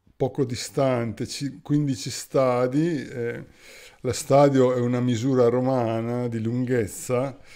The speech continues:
sono circa <clears throat> centonovanta metri, quindici stadi sono poco meno di due miglia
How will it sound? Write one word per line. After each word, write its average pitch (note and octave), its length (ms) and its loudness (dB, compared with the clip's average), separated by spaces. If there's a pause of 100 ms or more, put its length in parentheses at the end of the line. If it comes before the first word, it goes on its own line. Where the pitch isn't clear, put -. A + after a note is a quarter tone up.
(240)
sono B2+ 360 -2
circa B2 840 0
<clears throat> D#3 280 2
centonovanta A#2+ 840 2
metri, A#2 540 0
quindici A#2+ 380 -4
stadi B2 540 0
sono A2+ 420 -6
poco A2+ 300 -8
meno A#2+ 300 -4
di G#2+ 420 -4
due A#2 240 0
miglia A2+ 600 -2